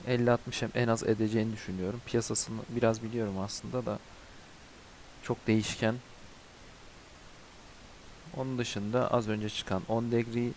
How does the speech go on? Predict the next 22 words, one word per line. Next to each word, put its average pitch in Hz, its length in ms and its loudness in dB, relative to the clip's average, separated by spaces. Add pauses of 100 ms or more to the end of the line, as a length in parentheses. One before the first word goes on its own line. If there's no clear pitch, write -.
sos - 300 -4
itemimiz. 120 580 0 (1080)
Bu 127 140 6
biraz 107 260 4
üzdü. 98 340 -4 (300)
Sun 107 240 -4
çıksaydı 107 640 0 (1400)
çok - 240 -4
güzel 92 220 -2
olurdu. 87 440 -4 (240)
Bir 120 60 -6
çarın 107 420 0
tek 107 220 2
ma-, 101 140 0 (200)
başına 104 300 0
masrafını 104 540 0
karşılardı 98 600 4
muhtemelen. 92 580 -4 (160)
Gerçi 113 340 0
biz - 280 -2 (260)
zaten 101 380 4 (100)
çoktan 110 380 -2